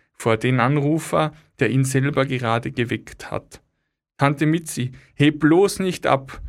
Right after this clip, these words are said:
der hat sich verwählt.“ Ein klassisches Werk der Barmherzigkeit lautet, belästigen, geduldig ertragen. Und das ist heute dein konkreter Auftrag. Jemandem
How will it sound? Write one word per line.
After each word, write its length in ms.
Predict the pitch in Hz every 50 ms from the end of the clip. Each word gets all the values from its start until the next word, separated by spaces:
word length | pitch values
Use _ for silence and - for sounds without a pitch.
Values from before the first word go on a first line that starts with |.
| - _ -
der 200 | - 131 123 127
hat 200 | 151 165 - -
sich 300 | - - 160 151 143 -
verwählt.“ 560 | - - 143 135 127 117 117 104 104 - - - _ _ _ _ _ _ _ _ _ _ _ _ _ _ _ _ _ _ _ _ _ _ _ _ _ _ _ _ _ _ -
Ein 160 | - 123 117
klassisches 720 | - 139 156 180 180 - - 202 - - 160 147 - 135 131
Werk 560 | 123 123 139 165 - - - - - - _ -
der 80 | 127 120
Barmherzigkeit 1120 | - 117 120 123 120 123 120 127 131 131 - - 165 160 - - - - 147 143 143 139 135
lautet, 680 | 120 117 120 123 135 135 135 135 165 165 165 - - - _ _ _ _ _ _ _ _ _ _ _ _ _ _ _
belästigen, 880 | - 120 113 123 131 147 143 - - - 143 139 139 139 139 143 143 - - _ _ _
geduldig 800 | - 120 120 - 139 135 123 123 123 127 127 120 120 - - -
ertragen. 680 | - - 120 - - - 131 131 120 127 131 127 135 - _ _ _ _ _ _ _ _ _ -
Und 200 | - 120 117 -
das 380 | 127 123 127 131 143 139 - -
ist 320 | - - 135 - - -
heute 260 | 131 123 123 131 131 - - -
dein 340 | - 127 123 127 131 131 131
konkreter 580 | - - 131 - 131 123 123 120 - - -
Auftrag. 640 | - 127 117 - - - - - - - - - - _ _ _ _ _ _ _ _ _ _ _ _ _ _ _ -
Jemandem 800 | 127 131 160 180 202 208 202 - - 190 202 202 214 226 226